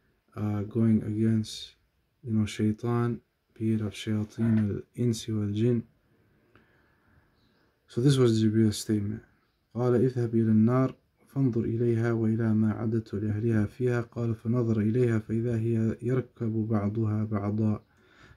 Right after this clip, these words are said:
فرجع إليه فقال: وعزتك لا يسمع بها أحد إلا، لا يسمع بها أحد فيدخلها، فيدخلها."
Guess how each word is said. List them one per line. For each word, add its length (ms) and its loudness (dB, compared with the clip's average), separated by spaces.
فرجع 340 2
إليه 380 4
فقال: 400 -2
وعزتك 720 -2
لا 220 0
يسمع 280 0
بها 360 0
أحد 260 -4
إلا، 800 -2
لا 160 0
يسمع 320 -2
بها 360 -2
أحد 460 -2
فيدخلها، 920 -4
فيدخلها." 960 -4